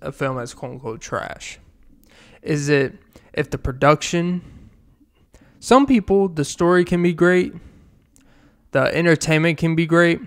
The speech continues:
but the visualization was not up to par, so they call it trash. What's considered trash? Of course, you know, they use the typical Marvel movies, Avengers and shit.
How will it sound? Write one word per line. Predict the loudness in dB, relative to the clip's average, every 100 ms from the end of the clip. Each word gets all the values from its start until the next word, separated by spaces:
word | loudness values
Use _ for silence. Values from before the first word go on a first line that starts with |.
| -18 -20 _ -2
but | 0 0
the | 0
visualization | 2 4 4 4 4 4 2 0 -4 -4
was | -8 -8
not | -2 0
up | 0 -4
to | -8
par, | -2 0 0 -2 _ -20 -20 _
so | -2 0 0 -4 _ _
they | -8 -6
call | -4 -6
it | -6
trash. | -8 -6 -6 -12 -16 -20 _ _ _ _ _ _ _ _ _ _ _ _ -20 -20 _ _ -20 _ _ _ _ _ _ _ _ _
What's | -2 0 0
considered | -2 -2 -2 -2 -2
trash? | 0 2 2 -4 -14 -14 -16 -20 -20 _ _ _ -4
Of | 0
course, | 6 6 4
you | -2
know, | 0 0
they | 0
use | -2 -4 -6 -12
the | -12
typical | -12 -10 -12
Marvel | -10 -8 -8 -8 -12
movies, | -10 -10 -10 -10
Avengers | -12 -12 -12 -10 -12
and | -12
shit. | -10 -10